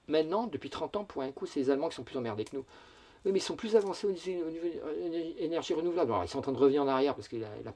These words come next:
la, la Russie coupe le pétrole, mais ils sont plus avancés pour savoir se passer du pétrole. Alors que nous, non, on sait pas le faire. Donc, euh, parce qu'on fait pas d'efforts, c'est le côté cancer. J'ai pas envie de faire des efforts, c'est fatigant.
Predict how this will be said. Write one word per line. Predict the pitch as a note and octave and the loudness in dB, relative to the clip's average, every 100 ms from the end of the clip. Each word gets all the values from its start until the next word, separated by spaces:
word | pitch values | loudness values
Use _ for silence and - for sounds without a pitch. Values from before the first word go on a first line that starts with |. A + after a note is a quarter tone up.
| - C#3 | -10 -8
la, | B2+ A#2+ | -6 -6
la | A#2+ G2+ | -6 -6
Russie | G2+ - | -8 -10
coupe | - A#2+ | -14 -8
le | A2+ A2 | -4 -4
pétrole, | A2 G#2+ - C4 C#4+ - - - | -4 -2 2 2 0 -10 -20 2
mais | B2 C3 - - - | 6 6 4 -16 -10
ils | - - | -8 -4
sont | F3 | -4
plus | - B3+ | 0 2
avancés | F3 D3 C#4+ | 2 2 0
pour | - | 0
savoir | - E3 | -2 -2
se | - | -2
passer | - B2+ E3+ | -8 -8 -6
du | |
pétrole. | - - D#3 - _ - | -6 -6 -8 -10 _ -12
Alors | C3 | -6
que | C3 | -4
nous, | G3 | -2
non, | C#3 C#3+ _ - | -2 -6 _ -16
on | |
sait | - | -12
pas | - | -10
le | - | -8
faire. | C#3 C3 _ - - - - | -10 -12 _ -20 -20 -16 0
Donc, | C#3+ D3 | 2 10
euh, | D3+ C3 | 10 10
parce | C#3 B2 | 6 0
qu'on | A#3+ A3 | 0 0
fait | - | 2
pas | - F#3+ | 2 4
d'efforts, | G3 F#3+ F3 E3+ - | 4 2 2 2 -2
c'est | - | -8
le | - | -2
côté | C#3+ F3 | 0 0
cancer. | - F3+ - D3+ D3 - - | 0 -2 -2 -4 -4 -12 -20
J'ai | - - | -12 -2
pas | F3 | 0
envie | F#3+ | 0
de | |
faire | - F#3 | 0 0
des | E3 | 0
efforts, | F3 A3+ | -4 -6
c'est | - | -8
fatigant. | - - - C3 | -8 -10 -6 -6